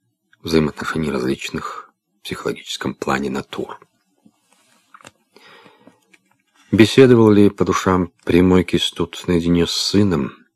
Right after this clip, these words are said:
Корил ли себя, что за вечными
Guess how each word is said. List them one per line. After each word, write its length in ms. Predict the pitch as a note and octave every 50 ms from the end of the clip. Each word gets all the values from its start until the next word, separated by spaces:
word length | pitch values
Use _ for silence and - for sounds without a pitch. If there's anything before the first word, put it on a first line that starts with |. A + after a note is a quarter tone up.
| _ _ _ _ _ _ _ _ _ _ _ _ _
Корил 400 | - - F2 E2 F2+ G#2 A#2 A2+
ли 120 | F2+ D2+ C#2+
себя, 380 | - - - C2+ B1+ C#2 C2+
что 180 | - - - -
за 120 | C#2 C2+
вечными 600 | C2+ C#2+ D#2 D2+ - - C#2+ C#2 C#2 C2+ C2 -